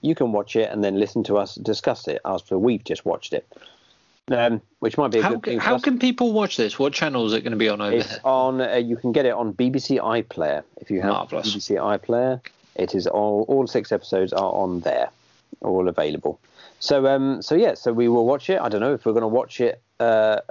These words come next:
Speaker 1: and then join each other and discuss it, or if we can watch, or we should, we should watch it together and then record the episode straight afterwards.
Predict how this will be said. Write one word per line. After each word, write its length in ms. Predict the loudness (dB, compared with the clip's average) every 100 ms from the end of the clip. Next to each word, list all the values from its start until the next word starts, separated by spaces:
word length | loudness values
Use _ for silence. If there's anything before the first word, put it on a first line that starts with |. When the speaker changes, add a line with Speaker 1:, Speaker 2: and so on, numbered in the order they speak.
| -6
Speaker 1:
and 200 | -2 0
then 520 | 2 0 0 -2 -4
join 320 | 0 2 4 2
each 180 | 0
other 300 | 0 2 2
and 80 | 2
discuss 360 | -2 0 0 2
it, 60 |
or 180 | 2 2
if 120 | 2
we 80 | 0
can 180 | 0 0
watch, 260 | 0 -2 -2
or 80 |
we 120 | 0 0
should, 260 | -2 -4
we 80 | -4
should 220 | -4 -2
watch 240 | 0 -2 -4
it 100 | -4
together 600 | -2 2 2 2 2 2
and 140 | -2
then 260 | -2 0 -2 -2
record 400 | -4 2 2 4
the 80 |
episode 400 | 0 0 -2 -2
straight 260 | -2 -2 -2
afterwards. 560 | 0 -2 0 0 0